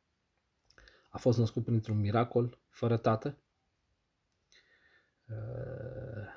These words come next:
Maryam, Fecioara Maria, l-a născut pe Isa, alaihi salam, fără tată.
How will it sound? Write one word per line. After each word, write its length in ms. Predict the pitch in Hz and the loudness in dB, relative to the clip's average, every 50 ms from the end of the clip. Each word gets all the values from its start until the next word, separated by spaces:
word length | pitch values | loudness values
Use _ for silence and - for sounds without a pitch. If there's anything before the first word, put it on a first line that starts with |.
| - - - - _ _ | -20 -20 -20 -20 _ _
Maryam, 460 | 104 110 135 135 123 113 117 117 113 | 6 8 8 8 8 8 6 6 4
Fecioara 520 | - - - - - - 127 120 120 117 | 0 -4 -8 -10 -2 0 2 2 4 2
Maria, 520 | 110 104 101 104 120 127 123 110 110 - _ _ _ _ _ _ _ _ _ _ _ _ | 2 2 2 2 4 4 2 2 -2 -4 _ _ _ _ _ _ _ _ _ _ _ _
l-a 120 | - 107 | -2 -2
născut 320 | 107 104 - - - 127 | 0 0 -2 -2 -6 -4
pe 160 | 120 127 101 92 | 0 0 0 2
Isa, 260 | 120 127 123 - - | 2 2 2 2 0
alaihi 280 | 107 113 123 113 - 113 | 2 2 2 2 0 0
salam, 340 | 107 - 113 107 113 117 107 | -2 0 2 2 2 2 2
fără 220 | - - 113 110 | 0 -2 -2 -2
tată. 460 | 107 - 113 117 - - 143 117 - | 0 0 0 0 0 0 -2 -4 -6